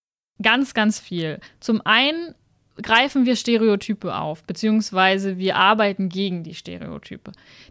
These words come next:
Die Wissenschaft hat herausgestellt, dass die Stereotypen schon sehr, sehr früh beginnen. Das heißt, bereits in der fünften und sechsten Klasse haben sich solche Bilder der Informatikerinnen, beziehungsweise eher Informatiker, weil das ist ja genau der Stereotyp,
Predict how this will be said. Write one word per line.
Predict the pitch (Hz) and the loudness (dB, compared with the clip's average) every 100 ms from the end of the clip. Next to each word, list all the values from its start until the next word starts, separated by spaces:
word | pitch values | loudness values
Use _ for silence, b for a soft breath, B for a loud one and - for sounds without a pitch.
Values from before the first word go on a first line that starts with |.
| - | -4
Die | |
Wissenschaft | 214 277 311 - 254 247 | -2 -2 -4 2 2 2
hat | 240 214 | -2 -2
herausgestellt, | 196 190 269 - 247 247 240 233 | -2 0 0 -2 -4 0 0 0
dass | 208 208 - | -2 -2 -6
die | 208 202 b b b b | -4 -4 b b b b
Stereotypen | - 233 262 254 220 262 262 | -4 2 4 2 -2 -4 -2
schon | 233 214 | 0 0
sehr, | 196 214 240 | 2 4 4
sehr | 226 208 | 4 0
früh | - - 220 | -2 0 0
beginnen. | 190 170 170 156 - | 0 -2 -4 -6 -8
Das | 180 180 | -10 -6
heißt, | 190 185 196 - - | -2 -2 -2 -10 -10
bereits | 190 190 220 | 2 2 4
in | 226 | 0
der | 202 | -2
fünften | 202 240 233 | -2 -4 -2
und | 202 | -4
sechsten | 196 185 - | -4 -4 -6
Klasse | 180 202 220 233 | -4 -4 -2 -4
haben | 196 196 226 226 | 2 2 4 2
sich | 196 208 - b b b | 0 -4 -6 b b b
solche | - 202 208 208 208 190 180 180 b b | 0 4 4 2 0 -2 -2 -4 b b
Bilder | 196 226 269 294 233 202 208 | 2 4 4 6 6 8 6
der | 208 202 | 4 2
Informatikerinnen, | 208 220 202 185 190 220 247 226 - 185 175 170 185 202 240 | 2 0 -2 0 2 4 2 -4 -6 -6 -4 -4 0 2 2
beziehungsweise | 220 - 214 208 196 185 180 | 0 -2 -2 0 -2 -4 -4
eher | 175 180 | -2 -2
Informatiker, | 175 185 175 170 156 - - 220 202 | -2 -4 -6 -8 -10 -8 2 4 4
weil | 180 | 2
das | 180 180 | -2 -6
ist | 185 | -2
ja | 240 | -2
genau | 190 180 175 | -2 -4 -4
der | 170 | -4
Stereotyp, | 160 180 175 170 170 226 233 | -6 -8 -6 -8 -8 -10 -10